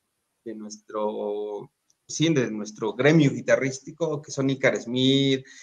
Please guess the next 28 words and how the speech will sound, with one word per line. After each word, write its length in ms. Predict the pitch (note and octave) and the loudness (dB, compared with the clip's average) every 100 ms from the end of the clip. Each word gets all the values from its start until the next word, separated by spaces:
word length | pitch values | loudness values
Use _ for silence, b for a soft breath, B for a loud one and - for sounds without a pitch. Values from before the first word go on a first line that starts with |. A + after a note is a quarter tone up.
| B - | B 0
eh, 200 | G#2+ G#2 | 4 4
hablamos 380 | A2+ B2+ B2+ | 2 0 0
del 160 | A2 G2+ | -2 -2
maestro 300 | G#2+ A#2 B2 | -2 -4 -4
Chucho 320 | - - - - | -8 -12 -12 -2
Corona, 520 | A2+ B2 C3+ C3 A2+ | 0 2 2 2 0
del 240 | A2 G#2+ G#2+ | -2 -6 -8
maestro 920 | A2 A2+ A#2 B2 - A#2+ A2 A2 G#2+ | -6 -4 -4 -8 -4 -2 -2 -2 -4
Raúl 280 | A#2 B2+ B2+ | -2 0 2
Greñas, 460 | B2 B2+ D#3 F#3+ b b b _ | 0 0 -2 -8 b b b _
vino 520 | F3 G3+ G3+ G3 - _ _ - | 6 8 8 6 4 _ _ 4
un 880 | F3+ G#3+ G#3+ A3 A3 G#3+ G#3+ G#3 - | 6 6 4 2 0 2 2 0 -2
segundo 920 | - - F3 D#3+ D3+ G3 G3+ F3 E3+ | 0 6 10 10 10 8 8 10 10
aire, 520 | E3 E3+ E3+ A3 - - - | 12 10 8 2 0 -10 2
que 160 | D3 | 4
es 120 | D3+ D#3+ | 4 2
el 140 | D3 | 0
que 140 | C#3+ | 2
ya 140 | C3 D3+ | 6 6
realmente 720 | D3+ D3 D3 D3 B2+ A#2 A2+ | 6 4 2 4 4 4 2
despuntó. 640 | A#2+ - C#3 B2+ C3 B2+ B2+ B B B - | -2 -8 -6 -4 0 0 -2 B B B -2
No 140 | D#3 D#3+ | 2 4
sé 120 | F3 | 4
si 140 | E3 | 4
me 100 | C#3+ | 4
equivoque, 760 | B2+ C3+ C#3+ F3+ F#3 F#3 D#3+ C#3+ | 2 2 2 4 6 6 6 4
no, 180 | C3+ C3 | 2 2
espero, 340 | C3 D#3 D3 | 0 2 2